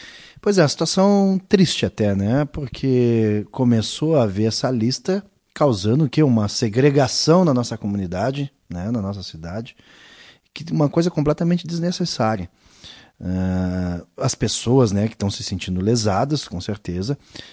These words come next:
já estão movimentando ações cíveis pra responsabilizar, né, até com indenizações, a-, as pessoas que estão aju-, ajudando a divulgar essa lista criada. E já tem alguns registros aqui, se não me engano, quatro ou cinco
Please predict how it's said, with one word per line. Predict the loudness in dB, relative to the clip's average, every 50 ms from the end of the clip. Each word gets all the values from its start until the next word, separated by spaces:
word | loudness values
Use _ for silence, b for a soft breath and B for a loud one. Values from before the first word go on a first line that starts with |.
| B B
já | -8 -6 -4 -2 -2 0 2 2 2
estão | 0 -2 -2 -2 0 0 2
movimentando | 2 0 0 0 0 0 0 -2 -2 -2 -2 -2
ações | -2 -4 -6 -6 -6 -6 -6
cíveis | -6 -8 -6 -6 -6 -4 -2 -4 -4 -4 -8 -12 b b b b b b b b b b b b _ 0
pra | 2 2 2
responsabilizar, | 2 0 -2 -4 -2 -2 -2 -2 -2 -4 -4 -2 -2 0 0 0 -2 -2 -4 -4 -6 -8 -10 _ _ _ -8
né, | -6 -4 -2 -2
até | -2 -2 -4 -4
com | -2 0 0 2
indenizações, | 2 2 2 0 0 -2 -4 -4 -6 -6 -6 -4 -4 -2 -2 -2 -2 -4 -6 _ B B B B B B B B B B B
a-, | -4 -2 0 0 0
as | -2 -4
pessoas | -4 -4 -4 -4 -4 -6 -4
que | -4 -6
estão | -4 -2 0 2 2
aju-, | 2 2 0 -2 -4 -6 -10 -8
ajudando | -4 -4 -2 -2 -4 -4 0 4 6 6 6 6 4 2 0 0
a | -2 -2
divulgar | -2 -4 -4 -4 -2 -4 -4 -2 0 0 2 2 2 2
essa | 2 0 -2 -4 -6 -4 -2
lista | 0 0 0 0 -2 -4 -6 -8 -8 -8 -10 _ _ _ _ _ _ _ _
criada. | -4 0 0 2 2 2 0 -2 -4 -8 B B B B B B
E | 2 4 6 6 8 8
já | 8 6 6
tem | 6 4 4 4 6 6
alguns | 4 4 2 2 0
registros | 2 2 0 0 0 -2 -4 -6 -6 -6
aqui, | -6 -4 -4 -4 -4
se | -4 -2
não | 0
me | 0 0
engano, | 0 0 0 0 0
quatro | 0 0 0 0 0 -2 -4
ou | -6
cinco | -6 -6 -6 -4 -4 -4 -6 -10